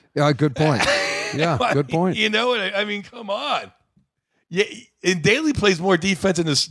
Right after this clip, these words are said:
Speaker 2: sleep than, than Yandle does all year.
Speaker 1: <laughs> That
Speaker 2: You
Speaker 1: is
Speaker 2: know?
Speaker 1: true.
Speaker 2: I
Speaker 1: Yeah.
Speaker 2: mean, so I wouldn't make that trade. I love Andrew Shaw. I'll take Andrew Shaw. He can have Pouliot for Andrew Shaw any day of the week. If he wants
Speaker 1: Okay.
Speaker 2: to, if
Speaker 1: Yeah.
Speaker 2: he wants to, you know, uh, I'll tell you what,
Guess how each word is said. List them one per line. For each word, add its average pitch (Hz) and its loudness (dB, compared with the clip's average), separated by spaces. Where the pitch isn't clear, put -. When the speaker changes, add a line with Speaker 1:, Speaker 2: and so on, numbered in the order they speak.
Speaker 2:
sleep 214 -6
than, 123 -4
than 123 -2
Yandle 156 2
does 131 2
all 131 4
year. 147 0
Speaker 1:
<laughs> - -20
That 143 2
Speaker 2:
You 127 2
Speaker 1:
is 143 2
Speaker 2:
know? 151 2
Speaker 1:
true. 170 0
Speaker 2:
I 147 2
Speaker 1:
Yeah. 160 2
Speaker 2:
mean, 147 -2
so 131 0
I 127 0
wouldn't 156 0
make 117 -6
that 110 -4
trade. 120 -4
I 117 0
love 135 4
Andrew 113 -2
Shaw. 104 0
I'll 127 0
take 135 2
Andrew 123 -2
Shaw. 123 0
He 226 -2
can 220 0
have 196 0
Pouliot 214 0
for 143 -6
Andrew 147 2
Shaw 143 2
any 151 0
day 170 0
of 175 2
the 175 2
week. 143 -2
If 101 -2
he 123 4
wants 139 2
Speaker 1:
Okay. 135 2
Speaker 2:
to, - -4
if 117 0
Speaker 1:
Yeah. 120 4
Speaker 2:
he 143 2
wants 147 0
to, 143 -2
you 139 4
know, 131 2
uh, 131 -6
I'll 143 2
tell 131 -6
you 95 -8
what, 104 -4